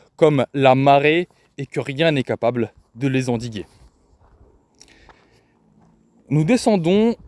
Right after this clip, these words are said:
spiralement depuis quinze années, dans un vortex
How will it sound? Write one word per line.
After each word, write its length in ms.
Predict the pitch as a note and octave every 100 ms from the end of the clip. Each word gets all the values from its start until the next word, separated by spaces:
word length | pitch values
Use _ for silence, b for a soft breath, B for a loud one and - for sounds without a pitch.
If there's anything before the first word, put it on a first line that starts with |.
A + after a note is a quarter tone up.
| -
spiralement 880 | - - - F#3+ D3 C#3+ C#3+ C#3 E3+ b b b b b _ _ _ _ _ _ _ C3
depuis 560 | D#3+ D3 - E3+ E3+ -
quinze 280 | D#3+ C3
années, 300 | G#2+ F#2 F2 - b b _
dans 220 | B2+ B2+
un 100 | C3
vortex 720 | B2 C3+ - - D3 - -